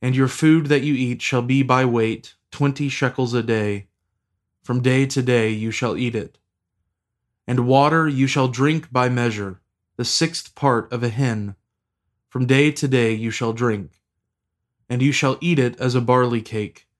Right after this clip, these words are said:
baking it in their sight on human dung. And the Lord said, "Thus shall the people of Israel eat their bread, unclean,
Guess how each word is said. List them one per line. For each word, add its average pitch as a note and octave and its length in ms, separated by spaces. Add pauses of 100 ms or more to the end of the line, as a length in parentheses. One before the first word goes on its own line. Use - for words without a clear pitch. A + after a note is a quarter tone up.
(340)
baking C#3 380
it C#3+ 140
in B2+ 140
their A#2+ 160
sight A2 540
on A#2+ 200
human B2 480
dung. G2+ 480 (1600)
And C3+ 80
the C#3+ 60 (140)
Lord D3+ 180
said, A#2+ 380
"Thus C#3 240
shall C3+ 320
the C3 100
people C#3 380
of B2 100
Israel B2 480
eat C3+ 200
their B2 140
bread, G#2+ 500 (280)
unclean, C3 880